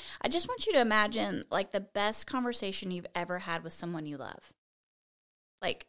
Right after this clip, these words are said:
a time when you hung out with someone that you love dearly and you walked away and you felt so full and so loved. And think about what it took for that conversation, for that moment to happen.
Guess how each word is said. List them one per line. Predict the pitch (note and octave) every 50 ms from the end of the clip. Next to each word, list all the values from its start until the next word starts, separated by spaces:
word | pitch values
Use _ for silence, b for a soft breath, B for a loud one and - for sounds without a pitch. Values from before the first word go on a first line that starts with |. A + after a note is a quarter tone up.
| _ _ _ _ -
a | G#3
time | - - - A#3+ B3 C4 B3
when | A#3 G#3+
you | G3 F#3 F3 F#3
hung | G3 - B3+ C4 C4+ C4
out | A#3+ G3+ -
with | - G3+
someone | - - G3+ F#3+ F#3 F3+ F3
that | E3 -
you | - F3
love | F3 F3+ G3 A3+ A#3+ A#3
dearly | - F#3 F3 E3+ E3 D#3+ D#3+ D#3+ - B B B B B B B
and | - F#3+
you | F#3+ F#3+ G3
walked | G3 G#3 A3 A#3 A#3+ - C4
away | A3 G3+ F#3+ F#3 F3+
and | F3+ F3
you | F3+
felt | F#3 - - E3 D3 - -
so | - - - C4 C4 C4+ C#4 C#4+
full | C#4 - - - G#3+ G#3+ G#3 G#3 G#3 G#3 G#3 G#3 G#3+ G#3+ -
and | - G3+ G3
so | - - - A3+ A#3 B3+ B3+ C4
loved. | B3+ A#3 G#3 G3 G3 F#3+ F#3 F3+ F3+ F#3+ G#3 - - B B B B B B
And | B G#3+ C4+
think | C#4+ D4+ F4 -
about | - - C4+ A#3 -
what | G3+ G#3+ G#3+ G#3
it | F#3+ - -
took | - - A3 F#3 - - - - _ _ _ _
for | - G3 F#3+
that | F3 - - - _ _
conversation, | - - G3+ F#3+ F#3+ F#3+ F#3+ - F#3 F3+ - - F#3+
for | - F#3
that | F3 E3+ -
moment | E3+ E3+ E3+ E3+ - -
to | - F3
happen. | F3 F3+ F3+ F3+ - - - - -